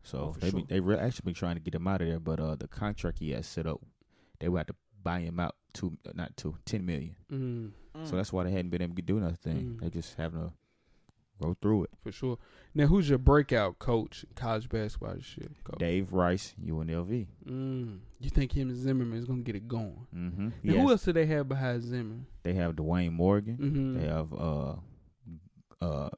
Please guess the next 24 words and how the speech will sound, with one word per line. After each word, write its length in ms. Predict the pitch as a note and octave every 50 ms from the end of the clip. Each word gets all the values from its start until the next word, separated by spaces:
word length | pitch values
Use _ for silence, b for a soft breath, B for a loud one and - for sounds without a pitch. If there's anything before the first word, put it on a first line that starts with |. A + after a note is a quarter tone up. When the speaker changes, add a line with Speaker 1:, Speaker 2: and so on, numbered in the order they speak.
| - - - F2
Speaker 1:
Good 180 | E2 F2+ G2+ -
Luck 340 | - F#2 G2 G#2+ - - - - _ _ -
Okonobu. 600 | G#2 G#2 - G2 F#2 F#2+ F#2+ F#2+ G2+ G#2+ G#2+ A2 A#2 - - -
Speaker 2:
Okay. 400 | C#3 C3 - C3 A#2+ A2+ A2+ B2 - - - -
Speaker 1:
And 180 | - F2 E2
then 200 | D#2+ E2+ E2+ E2 E2
they 120 | E2 D#2+
have 560 | E2+ F2 E2+ D#2+ D#2+ D#2 D#2 E2 E2 E2 D#2+ -
Derek 280 | F2 E2 D#2+ D2+ -
Jones 440 | E2 F2 E2+ F2 F2 F2+ F#2 F#2+ F#2
is 100 | F#2 G2
a 60 | F#2+
freshman. 500 | F2+ - - F#2 F2+ F2+ F2+ - F#2+ F#2
Jalen 380 | F2+ E2+ E2+ D#2+ D#2+ D#2+ F2 -
Potts 320 | - G2 F#2 F#2 F#2 F2
is 120 | F#2+ F2+ F2+
a 60 | E2+
freshman. 540 | E2+ - - F2 E2+ E2 - - C3 A#2 A2+
Speaker 2:
Right. 160 | A2+ A2 - D#2+ B B B B B -
Speaker 1:
Uh, 160 | - D#2+ D#2+
they 80 | D#2 E2
have 100 | E2+ E2
some 120 | - -
transfers, 800 | - - - G2+ G#2 F#2+ F#2 - - - F2+ F2 E2+ E2+ E2+ -